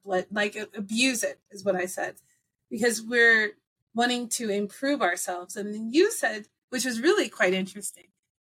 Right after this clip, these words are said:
that with the way that you see coaching, and you can correct me if I'm paraphrasing this wrong, but the way that you see coaching is you're finding ways to make your life better.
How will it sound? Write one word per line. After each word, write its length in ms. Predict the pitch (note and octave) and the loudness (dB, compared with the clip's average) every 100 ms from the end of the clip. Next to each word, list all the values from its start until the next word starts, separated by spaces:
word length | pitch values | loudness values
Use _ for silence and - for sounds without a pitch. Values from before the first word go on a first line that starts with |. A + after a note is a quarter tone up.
| _ - | _ 0
that 240 | A3+ - - | 0 0 -12
with 200 | B3+ B3+ - | -12 -12 -12
the 100 | B3 | -6
way 160 | B3+ | -2
that 160 | D4 C#4+ | -2 -4
you 100 | A#3+ | -6
see 200 | - A3 | -6 -6
coaching, 580 | - D4 E4 A#3 G3 G#3+ | 2 4 4 0 -2 -2
and 120 | G3+ | -4
you 80 | G#3+ | -6
can 280 | - G3 G3 | -8 -10 -8
correct 320 | - G#3 G3+ | 0 0 0
me 100 | F#3+ | -4
if 140 | F#3+ | -4
I'm 260 | F#3 F#3 G3 _ - | -6 -10 -12 _ -4
paraphrasing 520 | F3+ F#3 F#3+ F#3 F#3 | -2 0 0 0 0
this 180 | F3+ - | -4 -4
wrong, 340 | F#3 F3 B3+ - _ _ _ _ - | -6 -6 -12 -16 _ _ _ _ 0
but 180 | B3 F#3 | 0 2
the 100 | A#3+ | 0
way 100 | B3 | 0
that 120 | B3 | 0
you 80 | A#3+ | -8
see 160 | - | -10
coaching 400 | A#3 B3 B3+ A3+ | -10 -8 -8 -6
is 240 | G3+ F#3+ - | -2 -4 -4
you're 600 | G#3 G#3+ G#3 G#3 G3+ - _ _ _ _ _ _ _ _ _ _ _ - | -6 2 6 6 4 0 _ _ _ _ _ _ _ _ _ _ _ 0
finding 460 | B3+ C#4 C#4 B3+ | 2 2 0 -2
ways 520 | G#3+ G#3 G#3+ G#3 - - - | 2 2 0 -6 -10 -10 -8
to 600 | - G#3+ G#3 G3+ G3 G3 - | -6 0 2 2 0 -2 -4
make 340 | G#3+ G#3+ G#3 | -2 0 0
your 160 | G#3 F#3+ | 0 2
life 300 | F#3+ - F#3+ _ _ | 2 0 -4 _ _
better. 440 | F#3 G3 A#3 E4 | 2 4 2 0